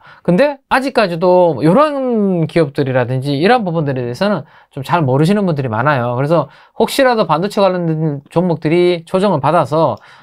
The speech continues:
다시 좀, 어, 가격 조정을 받는다라면 저는 여전히 큐알티는 좀 공부를 하시는 게 좋을 것 같고 이번에는 저는 온디바이스 에이아이도 여전히 뭐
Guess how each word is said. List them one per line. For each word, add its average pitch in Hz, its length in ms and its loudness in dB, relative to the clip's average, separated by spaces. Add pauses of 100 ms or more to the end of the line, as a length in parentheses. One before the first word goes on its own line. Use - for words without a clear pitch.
다시 202 320 -2
좀, 180 260 0
어, 139 160 -2
가격 160 220 -2
조정을 180 260 -2
받는다라면 139 840 0 (280)
저는 175 300 0
여전히 190 360 0
큐알티는 185 480 -2
좀 139 120 -4
공부를 160 400 -2
하시는 190 240 -2
게 131 80 -2
좋을 123 180 -2
것 120 160 -2
같고 131 520 -2 (440)
이번에는 262 720 4
저는 202 380 -2 (260)
온디바이스 240 580 2
에이아이도 170 580 2
여전히 151 360 0
뭐 156 440 2